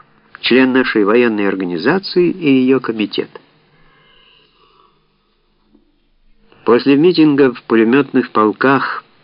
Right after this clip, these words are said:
и в девяносто втором полку и моего участия в демонстрации меня вновь арестовали.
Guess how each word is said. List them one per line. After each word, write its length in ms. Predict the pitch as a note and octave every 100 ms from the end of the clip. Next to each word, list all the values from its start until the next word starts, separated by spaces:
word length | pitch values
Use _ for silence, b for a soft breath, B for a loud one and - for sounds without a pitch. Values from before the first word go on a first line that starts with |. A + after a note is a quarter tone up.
| -
и 140 | G2
в 80 | F2
девяносто 460 | D#2 A2 C3 B2 A2+
втором 380 | - G#2+ C3+ C#3
полку 520 | C3+ A#2 - D2+ - _ _ _ _ _ _ _ -
и 80 | -
моего 320 | F2+ A2 B2+
участия 540 | A#2 B2+ C#3+ - C#3
в 60 | A#2
демонстрации 920 | A2+ A#2 G2+ - A#2+ D#3+ C#3 - C#2
меня 320 | E2 A2+ C#3
вновь 400 | C3+ D#3+ D3 F2+
арестовали. 580 | D#2+ D2+ - C#2+ - -